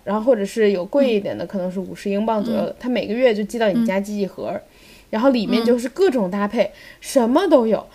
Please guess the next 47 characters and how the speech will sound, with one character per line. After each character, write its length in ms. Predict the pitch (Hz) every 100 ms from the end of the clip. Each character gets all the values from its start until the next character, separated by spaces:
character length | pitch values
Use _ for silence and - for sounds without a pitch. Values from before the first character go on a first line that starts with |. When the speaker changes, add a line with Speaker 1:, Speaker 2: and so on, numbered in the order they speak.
| - -
Speaker 1:
然 120 | 220
后 80 | 269
重 200 | 339 381
点 180 | 247 196
是 320 | - 262 220 - _ -
你 200 | 226 214
几 220 | - 370
乎 200 | - 359
每 160 | 302 -
次 220 | - 349
都 160 | 277
觉 140 | 254 196
得 100 | 220
自 140 | 240
己 60 | 196
赚 260 | 269 214
了。 120 | - - _
我 140 | 233 226
不 80 | 277
知 80 |
道 120 | 339 339
他 120 | 294
们 120 | 294
怎 120 | 277
么 80 | 208
赚， 240 | 240 240
怎 140 | 226 202
么 20 |
赚 180 | 233 220
钱 200 | 226 175
的， 100 | 208
但 180 | 294 269
你 100 | 302
每 160 | 226
次 120 | 208
收 200 | 240 277
到 120 | 254 226
之 80 |
后 60 | 233
你 80 | 202
都 100 | 226
觉 100 | 208
得 60 |
自 80 | 202
己 80 | 196
赚 200 | 214 196
了。 300 | 180 294